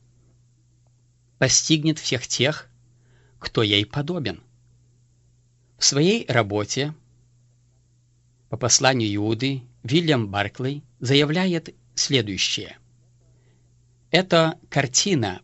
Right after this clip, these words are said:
прямо заимствованная из книги Еноха.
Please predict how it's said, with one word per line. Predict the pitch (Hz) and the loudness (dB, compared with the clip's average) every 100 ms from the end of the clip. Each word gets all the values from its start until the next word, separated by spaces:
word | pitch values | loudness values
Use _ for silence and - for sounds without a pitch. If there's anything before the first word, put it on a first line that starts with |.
| - | -8
прямо | 139 156 185 165 | 0 2 2 2
заимствованная | 131 135 196 214 196 - 117 110 107 107 123 123 _ _ | 0 -2 -2 -4 -2 -2 -2 -4 0 0 -2 -4 _ _
из | 151 135 | 0 0
книги | - 151 156 143 156 156 - - | 0 2 2 4 2 2 -4 -10
Еноха. | 131 156 156 113 - | -4 -2 -2 -2 -8